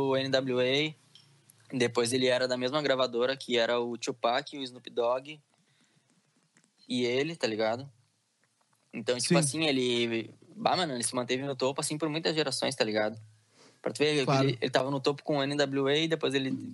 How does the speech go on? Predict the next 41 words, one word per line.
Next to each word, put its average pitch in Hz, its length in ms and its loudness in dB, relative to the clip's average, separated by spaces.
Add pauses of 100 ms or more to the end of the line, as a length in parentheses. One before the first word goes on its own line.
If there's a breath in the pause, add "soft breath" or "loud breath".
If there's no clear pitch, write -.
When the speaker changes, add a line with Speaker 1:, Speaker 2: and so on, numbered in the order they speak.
(160)
Speaker 1:
se - 160 -2
manteve 135 380 0
no 151 80 0
topo 139 320 -2
com 123 560 0
o 110 100 0
Tupac, 131 680 0
com 123 100 -2
o - 20 2
Snoop 120 300 2
Dogg. 233 140 4
Speaker 2:
N 123 80 4 (220)
W 214 160 2
A 180 420 2
é, 165 100 4
tipo, - 280 -4
o 196 60 2
início 185 380 2
do 175 60 0
rap? 156 420 0 (2250)
Speaker 1:
Não, 135 500 2
não, 127 240 0
já 123 140 2
é, 123 240 2
tipo, 135 580 -4
não 139 80 0
é 175 80 4
a 202 40 -6
primeira 151 300 -2
geração 127 380 -6
do 135 60 -10
rap, 117 260 -4
mano. 104 140 -16
Tem 110 240 -8
outros 127 160 -8
caras 135 220 0
que 151 100 -4
vinham 165 240 -4
antes, 160 200 -8
tá 104 80 -4
ligado? 107 320 -2